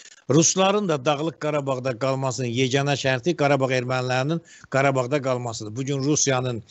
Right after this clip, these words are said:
Ermənistandan, deməli, Qarabağ qaçqınlarını ona görə geri qaytarır ki, özünün burada olması üçün bir əsas olsun. Bu da Rusiyanı düşündürməyə məcbur edəcək. Ya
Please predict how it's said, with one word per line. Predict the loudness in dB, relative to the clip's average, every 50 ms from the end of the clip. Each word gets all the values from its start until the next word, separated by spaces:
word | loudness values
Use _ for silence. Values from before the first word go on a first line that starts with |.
| -18 -20 -20 -20 -20 _ -4
Ermənistandan, | -2 0 0 2 2 0 0 0 0 0 -2 0 0 0 -2 -2 -2 -4 -4 -2
deməli, | -2 -2 0 0 0 0 0 -2 -4 -8 -12 -6 0
Qarabağ | 2 4 4 6 6 4 4 2 0 -2 -2 -2 -2
qaçqınlarını | -2 -2 -2 -2 -6 -4 -2 -2 -2 -2 0 0 0
ona | 2
görə | 2 0 0 0
geri | 0 -2 -2 0
qaytarır | 0 -2 0 2 0 0 0 0 0
ki, | 0 2
özünün | 4 4 6 6 4 2 2 2
burada | 2 2 2
olması | 0 2 2 0 0 0 -2 -8 -12 -14 -14 -6
üçün | -2 -2 -2 -2 -2 -6 -14 -20 -20 -20 _ _ 2
bir | 4 4 6
əsas | 4 4 4 2 2 0 -2
olsun. | -4 -4 -6 -10 -12 -14 -18 _ -20 -20 -18 _ 0
Bu | 2 4 6
da | 6 4 4 2 -4 -12 -12 _ 0
Rusiyanı | 0 2 2 2 2 0 0 -2
düşündürməyə | -6 -6 -4 -4 -2 0 0 0 0 0
məcbur | 0 0 0 -2 -2 -2
edəcək. | -2 -2 -4 -4 -6 0 2
Ya | 4 4